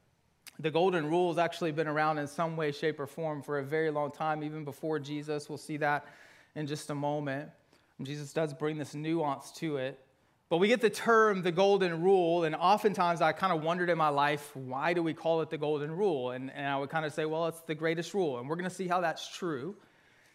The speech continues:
But also, many people would say that we actually get the name the golden rule from the second century Roman emperor named Alexander Servius.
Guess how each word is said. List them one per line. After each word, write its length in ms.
But 220
also, 580
many 320
people 300
would 140
say 320
that 120
we 120
actually 300
get 440
the 80
name 300
the 80
golden 360
rule 280
from 160
the 100
second 460
century 500
Roman 400
emperor 560
named 240
Alexander 640
Servius. 960